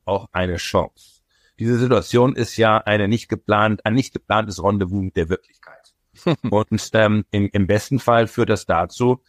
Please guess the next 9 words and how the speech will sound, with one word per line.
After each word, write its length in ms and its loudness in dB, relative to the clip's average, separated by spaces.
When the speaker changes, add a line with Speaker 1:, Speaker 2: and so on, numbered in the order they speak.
Speaker 1:
sich 180 -6
tatsächlich 640 -2
von, 680 0
ähm, 380 0
ideologisch 640 0
motivierten 640 -2
Vorhaben 480 0
zu 100 -20
verabschieden 800 -4